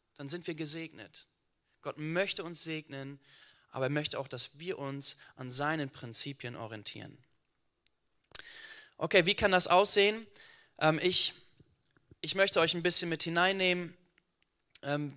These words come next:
was, was ich selber erlebt habe. Ähm, ich habe verschiedene Beziehungserfahrungen gemacht. Ähm, Beziehungen, wo ich nicht nach Gottes Prinzipien gelebt habe, auch, aber auch,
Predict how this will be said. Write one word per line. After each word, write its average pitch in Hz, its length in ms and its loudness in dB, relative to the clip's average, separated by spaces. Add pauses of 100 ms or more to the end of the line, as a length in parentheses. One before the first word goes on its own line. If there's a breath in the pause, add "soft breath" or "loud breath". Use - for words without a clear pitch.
(100)
was, 147 320 4
was 143 280 0
ich 147 120 0
selber 185 280 6
erlebt 175 400 2
habe. 170 420 4 (320)
Ähm, 139 380 -4
ich 127 100 -2
habe 143 140 2
verschiedene 160 420 -2
Beziehungserfahrungen 151 960 0
gemacht. 151 480 0 (640 loud breath)
Ähm, 139 460 -2
Beziehungen, 175 460 4
wo 165 120 0
ich 151 140 -2
nicht 185 480 2 (160)
nach 180 220 -2
Gottes 185 260 0
Prinzipien 185 880 -2
gelebt 175 380 -2
habe, 185 420 0
auch, 165 300 -2 (260 loud breath)
aber 165 260 4
auch, 175 200 6